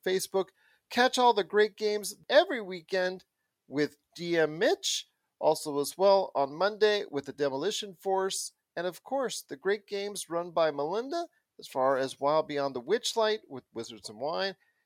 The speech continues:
And of course, Vampires and Vitae, which you can also catch on the weekends as well.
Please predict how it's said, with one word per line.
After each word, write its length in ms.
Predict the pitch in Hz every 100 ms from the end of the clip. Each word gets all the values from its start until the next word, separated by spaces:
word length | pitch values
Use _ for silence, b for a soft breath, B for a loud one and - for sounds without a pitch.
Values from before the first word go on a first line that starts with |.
| -
And 120 | 160
of 160 | 156 -
course, 640 | 185 185 143 - - - _ -
Vampires 580 | 113 - 127 107 104
and 100 | 101 95
Vitae, 420 | 165 - 131 110
which 200 | 127 -
you 60 | -
can 140 | 226 -
also 360 | 320 - 208
catch 360 | - 175 139 -
on 140 | 113 110
the 60 |
weekends 540 | 98 107 - 95 87 -
as 120 | - 120
well. 380 | 135 147 147